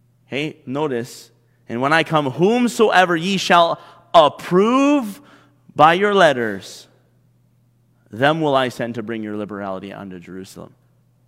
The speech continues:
Paul's basically saying there's gonna be people that are coming that want to take your goods, your money, your collections, and take it to Jerusalem. You better make sure you have the right people. And here's the reality,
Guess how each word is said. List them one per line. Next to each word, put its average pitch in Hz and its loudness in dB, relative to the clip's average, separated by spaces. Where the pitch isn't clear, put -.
Paul's 156 0
basically 143 -2
saying 120 -4
there's 147 -2
gonna 151 -4
be 127 -4
people 143 -4
that 120 2
are 107 -4
coming 135 -4
that 110 -4
want 120 -6
to 110 -18
take 135 -6
your 127 -2
goods, 117 -4
your 127 -4
money, 131 -2
your 131 -2
collections, 151 -2
and 104 -10
take 117 -6
it 117 -16
to 127 -10
Jerusalem. 110 -10
You 110 -10
better 123 0
make 120 -4
sure 113 -8
you 98 -8
have 107 -8
the 98 -10
right 92 -8
people. - -16
And 104 -14
here's 165 -6
the 139 -12
reality, 113 -4